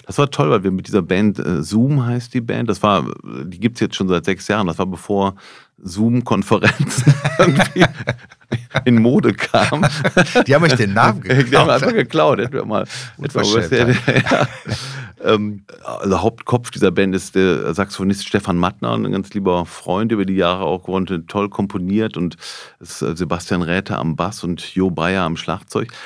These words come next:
Speaker 1: Auch wieder ein gutes Beispiel, weil auch, äh, Jo Breyer zum Beispiel eher eine jüngere Generation an Schlagzeugern ist und, und, äh,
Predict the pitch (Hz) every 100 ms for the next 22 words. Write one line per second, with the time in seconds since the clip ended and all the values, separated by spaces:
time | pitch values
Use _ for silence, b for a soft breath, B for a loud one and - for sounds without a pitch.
0 | B - 127 156 151 131 143 131 - 123
1 | - 107 78 101 60 50 50 - - 92
2 | 101 104 87 104 120 101 95 90 80 92
3 | 80 82 113 135 120 110 101 107 - -
4 | 87 98 - 104 - 101 101 90 95 -
5 | 78 76 87 82 - 85